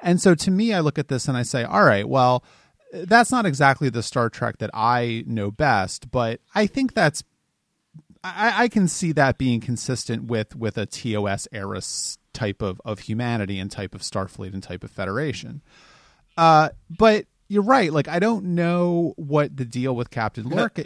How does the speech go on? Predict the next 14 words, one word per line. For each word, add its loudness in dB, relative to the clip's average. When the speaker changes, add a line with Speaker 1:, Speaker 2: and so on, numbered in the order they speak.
Speaker 1:
is, -4
and 0
I 2
don't 2
know 0
what 2
we're 2
really -2
supposed -6
to -20
take -8
away -2
from -6
this. -10